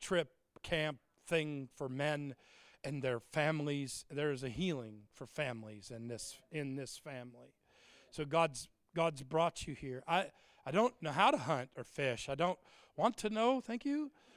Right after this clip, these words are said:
Um, I don't want to, I, uh, I don't mind a drive-by shooting, but I'm not touching a fish. Um, <laughs> I,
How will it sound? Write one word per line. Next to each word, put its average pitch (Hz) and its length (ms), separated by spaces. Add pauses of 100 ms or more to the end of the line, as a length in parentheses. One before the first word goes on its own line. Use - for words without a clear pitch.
(120)
Um, 139 240 (460)
I 165 40
don't 196 300
want 190 260
to, - 160
I, 170 260 (100)
uh, 139 240 (180)
I 139 40
don't 170 100
mind 185 160
a - 20
drive-by 160 380
shooting, 254 480
but 151 100
I'm 139 180
not 143 180
touching 131 260
a 113 60
fish. 139 300 (380)
Um, 147 240 (640)
<laughs> - 600
I, 180 200